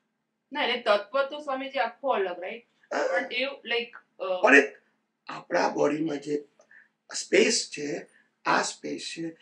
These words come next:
Speaker 2: એ સ્પેસનો જ ભાગ છે.
Speaker 1: હા, એ,
Speaker 2: જુદું નથી.
Speaker 1: એ સ્પેસનો, પણ હવે અલોક છે, right? સિદ્ધ લોક, પછી જે અલોક, એટલે અલોક પ-, અલોક,
Speaker 2: અલોકમાં
Speaker 1: લોક અને
Speaker 2: સ્પેસ
Speaker 1: અલોક,
Speaker 2: હોય,
Speaker 1: એટલે
Speaker 2: અને સિદ્ધ
Speaker 1: અલોક,
Speaker 2: ક્ષેત્રમાં સ્પેસ હોય, સ્પેસ
Speaker 1: હવે એ તો
Speaker 2: તો
Speaker 1: બંને part કરેલા છે, right? લોક અને અલોક.
Speaker 2: એટલે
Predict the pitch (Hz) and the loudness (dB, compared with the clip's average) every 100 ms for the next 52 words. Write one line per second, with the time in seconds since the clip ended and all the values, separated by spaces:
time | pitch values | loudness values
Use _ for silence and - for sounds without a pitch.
0 | _ _ _ - - - - 160 165 - | _ _ _ -4 -4 -6 -4 0 0 0
1 | 175 98 107 - 131 131 - - - - | -6 -6 -8 -10 -8 -8 -8 -12 -18 -18
2 | _ _ _ _ _ _ _ _ _ _ | _ _ _ _ _ _ _ _ _ _
3 | _ _ - - - - - - - 247 | _ _ -8 -4 -2 -2 -4 -8 -8 -8
4 | 302 294 269 262 254 180 214 226 - 208 | -6 -6 -8 -8 -10 -10 -8 -8 -2 0
5 | 226 269 - 214 233 262 - 208 208 269 | 2 0 2 2 2 -2 -4 -6 -6 -8
6 | - 214 190 214 208 208 - - 202 214 | -12 -16 -10 -8 -8 -10 -12 -14 -12 -12
7 | 202 - 202 214 247 - - _ _ _ | -12 -6 -4 -2 -4 -6 -20 _ _ _
8 | _ - 208 233 220 233 247 - 254 214 | _ -6 -2 0 0 0 -2 -4 -8 -2
9 | 226 - - 175 208 220 214 220 - 170 | -2 0 6 6 6 4 4 4 4 4
10 | 160 151 170 - - _ _ _ 208 180 | 4 6 4 4 0 _ _ _ 0 2
11 | 185 208 220 - 214 214 214 208 - - | 4 6 6 8 6 6 6 6 4 0
12 | 160 143 - - - 196 233 233 277 254 | 0 0 -6 -8 2 4 4 2 0 0
13 | 247 262 269 214 233 - 196 180 170 175 | 2 0 2 2 2 -2 -2 0 -2 -4
14 | 247 269 208 202 226 226 208 202 180 160 | -8 -8 -6 -2 -2 -2 -4 -2 -4 -4
15 | - - - - | -12 -12 -8 -8